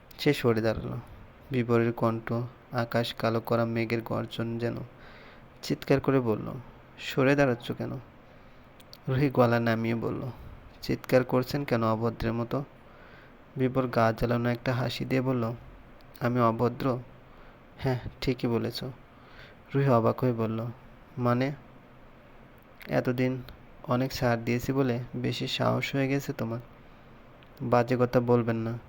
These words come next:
"কেন বলবো না? আর এটা বাজে কথা কিভাবে হলো?" "আপনার সাথে কথা বলতে আমি ইচ্ছুক নই,"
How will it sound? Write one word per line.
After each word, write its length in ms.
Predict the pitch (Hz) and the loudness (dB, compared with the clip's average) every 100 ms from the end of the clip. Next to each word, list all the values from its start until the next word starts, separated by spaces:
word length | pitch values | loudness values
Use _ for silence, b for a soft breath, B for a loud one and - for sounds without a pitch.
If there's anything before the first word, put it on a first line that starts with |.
| - - - - - - - - | -20 -20 -20 -20 -20 -20 -20 0
"কেন 240 | 143 143 | 4 6
বলবো 260 | 131 127 131 | 8 6 4
না? 140 | 147 151 - - - - - - - - | 2 -2 -10 -20 -20 -20 -20 -20 -12 2
আর 140 | 123 | 4
এটা 200 | 120 127 | 4 4
বাজে 300 | 120 117 120 | 4 2 2
কথা 220 | 123 123 | -2 -2
কিভাবে 420 | 127 127 123 120 117 | -2 0 2 2 0
হলো?" 260 | 113 123 - - - - - - - - - - - - | -4 -6 -10 -18 -20 -20 -20 -20 -20 -20 -20 -20 -18 -4
"আপনার 280 | 131 123 123 | -2 0 -2
সাথে 260 | 131 127 131 | -2 -2 2
কথা 260 | 120 131 | 2 2
বলতে 260 | 127 131 135 | 0 2 2
আমি 200 | 120 117 | 2 2
ইচ্ছুক 320 | 113 - - | -4 -8 -8
নই," 160 | 110 | -8